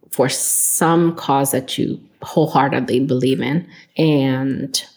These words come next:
what makes me feel good or giving back and how I can give back. And I really enjoyed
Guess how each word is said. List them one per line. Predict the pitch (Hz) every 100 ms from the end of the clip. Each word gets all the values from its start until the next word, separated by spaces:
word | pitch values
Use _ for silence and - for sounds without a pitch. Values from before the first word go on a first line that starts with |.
| _
what | 147 151 -
makes | 156 139 139 127 135 - - - - - _
me | 160 165 160
feel | 147 143
good | 143 135 131 135 -
or | 139 135
giving | 143 135 135 139
back | 135 127 139 - -
and | 160 139
how | - 151 147
I | 139
can | - 135
give | 131 139 135
back. | 139 - -
And | 151
I |
really | 139 156 156 160
enjoyed | 143 135 143 139 135 135